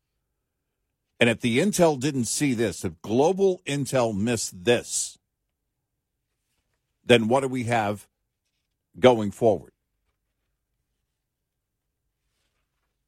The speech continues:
If they have mastered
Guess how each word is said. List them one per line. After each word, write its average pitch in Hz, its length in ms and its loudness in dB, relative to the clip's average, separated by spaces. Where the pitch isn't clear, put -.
If 147 220 -2
they 151 360 2
have 127 340 -2
mastered 120 680 -2